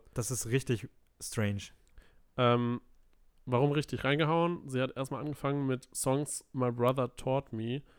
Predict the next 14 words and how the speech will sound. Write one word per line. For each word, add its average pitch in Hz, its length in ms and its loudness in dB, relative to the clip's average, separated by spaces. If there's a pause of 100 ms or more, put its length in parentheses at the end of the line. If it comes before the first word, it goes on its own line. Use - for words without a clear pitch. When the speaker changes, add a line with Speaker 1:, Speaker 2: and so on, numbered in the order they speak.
(240)
Speaker 2:
und 117 100 -2
das 120 140 0
war 127 100 2
ihr 120 160 0 (120)
erster, 151 640 2
quasi 127 260 -2
ihr 117 100 -2
Debüt, 139 560 2 (380)
äh, 120 40 -4
als, 117 480 -4
als - 240 -8
Regisseurin 123 600 0
und 107 300 -6 (260)
der 147 420 8